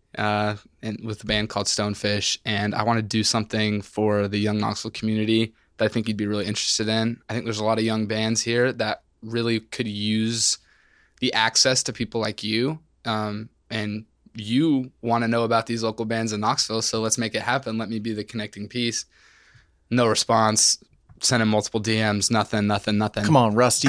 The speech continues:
Speaker 2: get it
Speaker 1: <clears throat> I
Speaker 2: together.
Speaker 1: know. Rusty's, Rusty's not a big social media guy.
Speaker 2: No,
Speaker 1: I
Speaker 2: he's
Speaker 1: didn't know
Speaker 2: not.
Speaker 1: that, you
Speaker 2: Yeah.
Speaker 1: know, when I, obviously. Um, and also his profile picture is the fox from the Disney Robin Hood
Speaker 2: Yeah.
Speaker 1: animated. <laughs> And so I'm like, "I don't even know what this guy looks like. I have n-, no
Speaker 2: Yeah.
Speaker 1: idea."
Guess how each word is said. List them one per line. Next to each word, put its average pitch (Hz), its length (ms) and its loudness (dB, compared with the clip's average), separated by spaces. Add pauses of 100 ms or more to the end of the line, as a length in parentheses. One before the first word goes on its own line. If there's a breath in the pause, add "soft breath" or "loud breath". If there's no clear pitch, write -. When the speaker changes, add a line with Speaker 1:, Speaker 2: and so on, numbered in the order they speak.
Speaker 2:
get 160 120 6
it 127 100 2
Speaker 1:
<clears throat> - 40 2
I 135 100 8
Speaker 2:
together. 127 160 8
Speaker 1:
know. 127 180 6
Rusty's, 135 500 6
Rusty's 143 320 4
not 156 160 6
a 131 60 6
big 117 260 2
social - 340 6
media 120 280 4
guy. 113 220 6
Speaker 2:
No, 113 60 6
Speaker 1:
I 135 60 8
Speaker 2:
he's 156 120 8
Speaker 1:
didn't 127 100 4
know 135 160 8
Speaker 2:
not. 127 60 6
Speaker 1:
that, 110 340 2
you 117 80 0
Speaker 2:
Yeah. 104 60 2
Speaker 1:
know, 107 160 0
when 110 120 2
I, 107 160 0 (160)
obviously. 110 520 0 (560 loud breath)
Um, 107 440 6 (800)
and 139 120 8
also 135 240 6
his 123 100 6
profile 135 480 6
picture 110 560 0
is 101 240 0
the 101 300 2
fox - 580 2
from 110 160 2
the 104 80 4
Disney 110 480 0
Robin 107 400 4
Hood 120 320 4
Speaker 2:
Yeah. 127 120 8
Speaker 1:
animated. 120 500 6
<laughs> - 20 12
And 202 100 6
so 214 160 8
I'm 202 60 8
like, 160 160 4
"I 175 60 4
don't 190 80 4
even 156 120 4
know 143 80 6
what 131 60 4
this 135 140 -4
guy 139 100 2
looks 160 320 2
like. 175 160 6
I 147 60 4
have 131 160 4
n-, 139 180 2
no 143 260 6
Speaker 2:
Yeah. 185 100 8
Speaker 1:
idea." 131 240 4